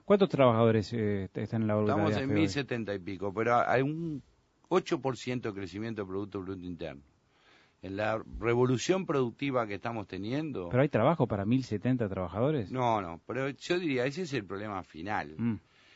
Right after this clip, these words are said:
Speaker 2: Lo que digo es, tenemos una necesidad de infraestructura para que la producción salga. Esto es un hecho. Los problemas de la, las buenas noticias del Uruguay son problemas para el Ministerio de Transporte.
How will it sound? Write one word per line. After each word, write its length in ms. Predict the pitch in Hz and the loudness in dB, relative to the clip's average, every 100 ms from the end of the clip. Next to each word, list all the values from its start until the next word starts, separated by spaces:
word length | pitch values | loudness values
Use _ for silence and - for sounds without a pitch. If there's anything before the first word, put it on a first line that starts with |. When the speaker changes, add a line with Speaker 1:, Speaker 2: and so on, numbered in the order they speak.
| - - _ 98 | -20 -20 _ -2
Speaker 2:
Lo 140 | 117 | 2
que 120 | 135 | 6
digo 240 | 185 190 117 | 10 10 8
es, 100 | - | 4
tenemos 440 | 139 208 254 175 | 0 0 0 0
una 180 | 139 117 | -2 -2
necesidad 480 | 110 104 101 120 135 | -4 -6 -6 -2 -2
de 80 | |
infraestructura 920 | 127 101 104 95 92 107 170 226 202 127 _ - | -2 -6 -8 -10 -12 -6 -4 -4 -10 -12 _ -10
para 220 | 95 92 | -8 -6
que 80 | 92 | -4
la 120 | 92 | -4
producción 520 | 85 92 87 107 90 | -4 -8 -6 -6 -4
salga. 540 | - 190 214 90 80 101 | 2 2 2 -4 -8 -8
Esto 200 | 131 180 | -6 -8
es 140 | - | -8
un 100 | 90 | -6
hecho. 400 | 175 156 - 90 | -4 -4 -8 -8
Los 140 | 92 | -8
problemas 560 | - 110 143 240 233 156 | -6 -4 -2 0 2 2
de 160 | 127 107 | 2 0
la, 260 | 110 110 | 2 2
las 160 | 110 120 | 2 2
buenas 260 | 196 240 165 | 2 0 0
noticias 420 | 131 151 147 135 | 0 -2 -2 -2
del 80 | 123 | -2
Uruguay 260 | 120 185 | 0 0
son 200 | 190 160 | 0 -4
problemas 360 | 127 127 147 139 | -4 -2 -2 0
para 160 | 120 | -2
el 60 | 110 | -2
Ministerio 380 | 107 104 123 113 | -4 -4 -2 0
de 40 | |
Transporte. 540 | 95 87 80 67 78 | 0 -2 -4 -8 -14